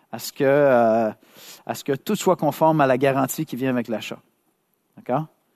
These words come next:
T'achètes sans garantie, sur la base de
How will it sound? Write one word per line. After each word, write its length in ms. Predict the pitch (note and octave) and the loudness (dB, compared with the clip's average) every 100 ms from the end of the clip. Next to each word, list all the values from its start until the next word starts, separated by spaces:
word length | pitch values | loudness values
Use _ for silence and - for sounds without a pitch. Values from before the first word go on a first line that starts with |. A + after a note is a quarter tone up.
| _ _ _ - | _ _ _ -8
T'achètes 500 | - - E3+ - - _ _ _ _ | -4 2 0 0 -14 _ _ _ _
sans 240 | - D3 | -4 0
garantie, 460 | C#3 A#2 G#2+ - - _ _ _ _ _ _ _ _ _ _ _ _ _ _ _ _ _ _ | 2 0 -2 -8 -18 _ _ _ _ _ _ _ _ _ _ _ _ _ _ _ _ _ _
sur 160 | - | -8
la 100 | A2+ | -6
base 500 | A2 B2+ C3+ C#3 - _ - | 0 2 2 0 -10 _ -14
de 300 | A#2+ A2+ | -6 -6